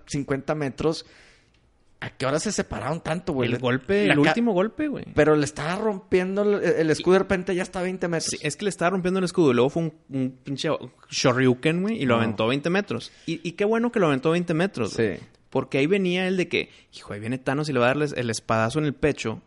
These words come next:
Speaker 2: y
Speaker 1: Ujú.
Speaker 2: no llegó, y fue el momento que llegaron todos los superhéroes muertos.
Speaker 1: Eso es lo que yo quería ver, güey. Yo quería ver al capitán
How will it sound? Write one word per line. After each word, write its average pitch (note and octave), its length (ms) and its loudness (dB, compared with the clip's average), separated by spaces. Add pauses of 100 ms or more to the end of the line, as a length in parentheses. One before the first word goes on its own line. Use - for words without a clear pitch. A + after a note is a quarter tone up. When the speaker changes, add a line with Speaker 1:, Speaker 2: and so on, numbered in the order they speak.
Speaker 2:
y A#2+ 100 -2
Speaker 1:
Ujú. A#2 60 0
Speaker 2:
no A#2 120 0
llegó, C#3+ 520 2 (220)
y B2+ 140 -2
fue A#2+ 180 0
el B2+ 60 0
momento D3 560 0
que B2 100 -4
llegaron G#2+ 340 -4
todos A#2 220 0
los A#2+ 100 -2
superhéroes A2 380 -4
muertos. C3+ 420 -6
Speaker 1:
Eso C3+ 200 -2
es E3+ 80 -2
lo E3 100 -2
que D3+ 80 -2
yo B2+ 160 -2
quería C3 240 -2
ver, A2 280 -2
güey. F2+ 180 -14
Yo B2+ 160 -6
quería E3 260 0
ver D3+ 400 -2 (520)
al A2+ 200 -8
capitán C3+ 880 -6